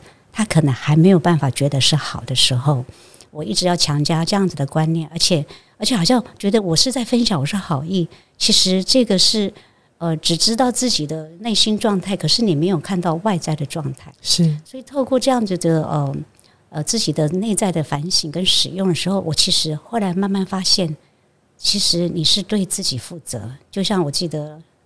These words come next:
Speaker 1: 呃，我们的师公东初老人，当初不是，呃，师父要去留学，所以有跟，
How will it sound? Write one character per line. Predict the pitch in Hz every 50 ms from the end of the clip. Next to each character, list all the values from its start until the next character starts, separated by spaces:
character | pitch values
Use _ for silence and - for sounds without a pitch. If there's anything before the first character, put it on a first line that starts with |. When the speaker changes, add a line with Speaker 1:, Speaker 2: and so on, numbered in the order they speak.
| _ _ _
Speaker 1:
呃， | - 143 139 139 139
我 | 139
们 | 143 147
的 | 151
师 | 151 - - 175
公 | - 175 175 185
东 | 180 180 185
初 | - - 185
老 | 175 143 139
人， | 131 120 127 127 131 151 _ - _ _ _ _ _ _
当 | 180 170 170
初 | - 170
不 | 160 -
是， | 143 - 170 165 160 160 175 - - - _ _ _ _ _
呃， | _ - - - - - - _ _ _
师 | _ - - - - 196
父 | - 202 190 175 170 170 202 - - _ _ _ _ _ _ _ _
要 | - 180
去 | 165 - -
留 | 160 151 143
学， | 156 - 151 135
所 | 131 - 175
以 | 170
有 | 151 -
跟， | - 156 156 156 165